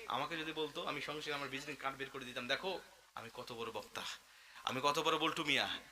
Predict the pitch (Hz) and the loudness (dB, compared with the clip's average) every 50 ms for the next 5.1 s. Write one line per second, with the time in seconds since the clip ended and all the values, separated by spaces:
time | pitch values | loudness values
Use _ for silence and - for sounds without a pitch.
0 | - - 120 123 139 165 196 196 196 180 175 170 165 156 151 143 165 160 156 160 | 0 4 6 6 8 8 8 6 6 4 6 6 6 6 4 2 2 2 2 2
1 | 151 139 156 160 - - 185 202 202 240 - - - - 240 240 - - - - | 4 6 4 4 6 6 6 8 10 10 8 8 6 0 -4 -8 -8 -10 -12 -6
2 | - 143 143 165 156 139 123 127 135 139 - - 135 131 131 123 117 107 110 123 | -4 -2 -2 0 0 2 2 2 2 2 2 2 2 0 0 -4 -6 -4 -4 -2
3 | 123 127 117 - 127 131 123 - 123 104 110 110 110 113 107 107 107 113 110 104 | -2 -2 -2 0 0 2 2 4 4 4 2 2 0 -2 -2 -2 0 -2 -2 0
4 | 107 104 101 101 95 104 - - 110 131 127 117 107 - - - - - - 349 | 0 0 0 0 -2 -4 -6 -4 -2 -2 -2 -2 -4 -2 -4 -4 -4 -2 -2 -2
5 | 339 - | -2 -2